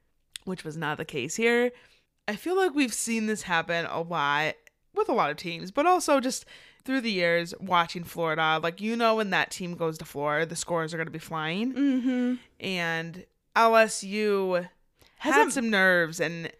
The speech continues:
Speaker 1: has been a little shaky on this event
Speaker 2: Yeah.
Speaker 1: throughout the season.
Speaker 2: Aaliyah has struggled on her series. Her score was also, speaking of overscoring,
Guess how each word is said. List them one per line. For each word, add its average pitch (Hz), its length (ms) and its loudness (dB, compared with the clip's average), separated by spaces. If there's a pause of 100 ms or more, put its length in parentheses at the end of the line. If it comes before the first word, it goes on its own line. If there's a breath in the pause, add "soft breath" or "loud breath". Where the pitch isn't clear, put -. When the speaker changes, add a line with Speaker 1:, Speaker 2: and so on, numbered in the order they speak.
(180)
Speaker 1:
has 233 220 -2
been 233 180 6
a 254 80 4
little 226 240 0
shaky 196 480 -6
on 214 220 -2
this 220 160 -6
event 214 380 0
Speaker 2:
Yeah. 220 320 2
Speaker 1:
throughout 175 200 2
the 165 60 -10
season. 190 460 -4
Speaker 2:
Aaliyah 254 600 4
has 233 160 -2
struggled 208 460 0
on 190 140 0
her 202 120 -6
series. 190 720 -4
Her 214 280 -4
score 196 420 0
was 170 120 -4
also, 160 580 -2
speaking 180 300 -10
of 175 80 -8
overscoring, 185 760 -4